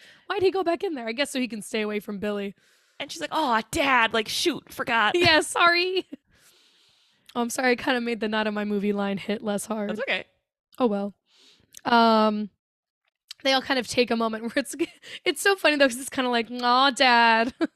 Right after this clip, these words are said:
Speaker 2: Yeah.
Speaker 1: Like, "Oh, you, scaring us when you fall out of the closet." Um, but we cut to later. It's like the sun is starting to come up now.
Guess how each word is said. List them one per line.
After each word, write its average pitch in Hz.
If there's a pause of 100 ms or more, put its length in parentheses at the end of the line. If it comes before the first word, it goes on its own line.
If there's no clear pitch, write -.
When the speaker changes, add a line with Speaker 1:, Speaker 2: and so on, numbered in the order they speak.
(120)
Speaker 2:
Yeah. 185 (160)
Speaker 1:
Like, 240
"Oh, 254
you, 254
scaring 226
us 233
when 226
you 233
fall 220
out 220
of 226
the 262
closet." 208 (960)
Um, 226 (300)
but 247
we 247
cut -
to 254
later. 240
It's 233
like 226
the 214
sun 233
is -
starting 226
to 214
come 226
up 208
now. 208